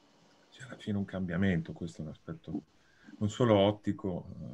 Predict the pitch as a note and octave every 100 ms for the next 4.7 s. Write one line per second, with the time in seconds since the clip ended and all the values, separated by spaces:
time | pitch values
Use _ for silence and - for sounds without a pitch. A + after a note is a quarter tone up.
0 | B1+ - D2 D#2+ E2+ D#2+ F2+ F2 D#2+ D2+
1 | E2 E2 E2+ - A#2 G2+ F2 D#2+ D#2+ D#2+
2 | - F2+ E2+ E2 - - _ - _ _
3 | G2 F#2 - G2 G2 - G2+ - - F2+
4 | - E2 F2 E2 - E2 D#2